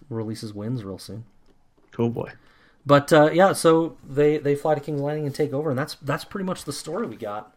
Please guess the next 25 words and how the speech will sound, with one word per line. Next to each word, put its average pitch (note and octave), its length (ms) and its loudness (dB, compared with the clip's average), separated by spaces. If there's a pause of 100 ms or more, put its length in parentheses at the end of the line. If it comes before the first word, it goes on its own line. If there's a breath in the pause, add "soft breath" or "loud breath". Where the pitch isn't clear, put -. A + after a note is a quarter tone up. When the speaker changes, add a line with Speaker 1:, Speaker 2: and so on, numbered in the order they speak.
(720 soft breath)
Speaker 1:
Uh, A#2+ 220 -2
there C3+ 140 -4
are F#3+ 80 2
a E3+ 60 0
few - 140 -6
Speaker 2:
Ta-da. E3 160 6
Speaker 1:
odds F3 80 4
and C#3+ 100 2
ends C#3+ 240 0
where B2+ 180 -6
we B2 220 -6
can A#2 160 -6
cover A#2 320 -4
if A2+ 120 -10
we A#2 100 -6
want A#2+ 220 -8
to, A#2+ 120 -8
although G#2 160 -8
we're, G#2+ 240 -10 (180)
we've C3 320 -12
got B2+ 100 -6
a G#2+ 40 -8
long A2 240 -6
episode A#2 380 -8
here. A2 260 -10